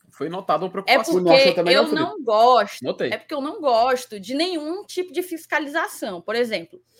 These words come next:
Speaker 2: eu já fui parada pela lei seca sem ter
Speaker 3: Hum.
Speaker 2: bebido.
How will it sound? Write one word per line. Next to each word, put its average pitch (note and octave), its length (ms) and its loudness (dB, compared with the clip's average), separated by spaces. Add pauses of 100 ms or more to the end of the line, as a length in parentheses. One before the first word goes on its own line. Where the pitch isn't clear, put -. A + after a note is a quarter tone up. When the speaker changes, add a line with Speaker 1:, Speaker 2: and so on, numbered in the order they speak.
(280)
Speaker 2:
eu B3 160 2
já F#4 140 2
fui D#4+ 160 -6
parada G#3 340 0
pela G3 260 -4
lei F#3 200 0
seca - 680 -4 (380)
sem D#4 300 -4
ter E4+ 160 -2
Speaker 3:
Hum. - 40 -6
Speaker 2:
bebido. C4+ 600 -6